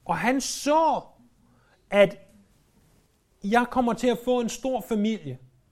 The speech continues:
Og han troede det, selvom han aldrig egentlig sådan rent fysisk så det. For ham var det, som om, at det allerede var sket. Og når vi beder,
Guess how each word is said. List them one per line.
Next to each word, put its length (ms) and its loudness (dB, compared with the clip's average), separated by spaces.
Og 100 -4
han 120 0
troede 520 -2
det, 120 -8
selvom 400 4
han 160 -2
aldrig 540 0
egentlig 460 -4
sådan 340 -4
rent 200 -6
fysisk 720 -8
så 380 -4
det. 160 -8
For 180 -4
ham 380 0
var 180 4
det, 120 -4
som 200 -4
om, 140 -4
at 100 -8
det 160 -6
allerede 500 -6
var 80 -4
sket. 440 -14
Og 120 2
når 140 4
vi 340 4
beder, 200 2